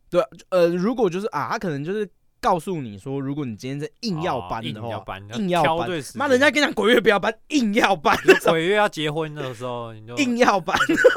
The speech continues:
Speaker 2: 中午这样子。
Speaker 1: 不管，不管怎样都硬要，哈，
Speaker 2: 嗯。
Speaker 1: 反正就是中午啦，挑选中午的时候。
Speaker 2: OK。
Speaker 1: 然后禁忌二十二就是鬼月娶亲，避免
Speaker 2: 对啊。
Speaker 1: 傍晚的时候放鞭炮，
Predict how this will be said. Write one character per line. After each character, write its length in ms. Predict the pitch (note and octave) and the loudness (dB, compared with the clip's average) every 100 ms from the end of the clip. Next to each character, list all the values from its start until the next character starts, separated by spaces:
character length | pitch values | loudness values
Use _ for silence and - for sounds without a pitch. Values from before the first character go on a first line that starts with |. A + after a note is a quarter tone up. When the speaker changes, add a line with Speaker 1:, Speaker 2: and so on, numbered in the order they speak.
| A#4 - - G4 | 4 2 -2 -8
Speaker 2:
中 140 | B3+ | -4
午 40 | |
这 160 | F#3+ A#2+ | -4 -4
样 180 | A#2+ A#2 | -8 -10
子。 80 | G#2+ | 0
Speaker 1:
不 0 | |
管， 0 | |
不 60 | |
管 140 | A3 F3 | 2 2
怎 100 | D3+ | -2
样 80 | E3 | -2
都 160 | E3+ | -2
硬 200 | E3 C#3 | -2 -4
要， 220 | B2+ A2+ G#2+ | -6 -10 -10
哈， 260 | A2 G2+ | -10 -10
Speaker 2:
嗯。 80 | G2 | -8
Speaker 1:
反 100 | A#2 | -8
正 100 | E3 | -6
就 100 | G3 | -6
是 180 | G3 F#3 | -6 -10
中 300 | - F3+ G3 | -6 -4 -4
午 60 | B2+ | -6
啦， 180 | F2+ F2 | -10 -10
挑 120 | C3+ | -8
选 160 | D3+ G#2+ | -8 -8
中 160 | A2 G#2 | -10 -12
午 40 | |
的 80 | F#2 | -14
时 100 | - | -18
候。 120 | A2+ | -16
Speaker 2:
OK。 200 | G#2+ F2 - | -14 -16 -12
Speaker 1:
然 120 | A#2 | -6
后 100 | E3 | -6
禁 160 | E3+ G#3 | -4 -4
忌 140 | F#3+ | -4
二 120 | G#3 | -4
十 160 | F3 D3 | -4 -4
二 100 | D3 | -4
就 100 | D3 | -4
是 80 | D3+ | -6
鬼 220 | - G#2+ | -8 -4
月 200 | D3 D3 | -2 -2
娶 220 | - G2 | -4 -14
亲， 400 | - - A2+ G#2+ - _ _ _ | -16 -14 -12 -14 -20 _ _ _
避 100 | A#3+ | -4
免 160 | G#3 D3+ | -2 -2
Speaker 2:
对 120 | B2 | -6
啊。 180 | A2 G2+ - | -8 -10 -6
Speaker 1:
傍 240 | G#3+ A#3 | -4 -4
晚 140 | D3+ | -6
的 100 | G2+ | -8
时 80 | A2+ | -12
候 60 | D3 | -10
放 280 | - E3 A2+ | -8 -8 -10
鞭 240 | A#2+ A#2+ | -12 -8
炮， 280 | C3 G#2+ | -6 -6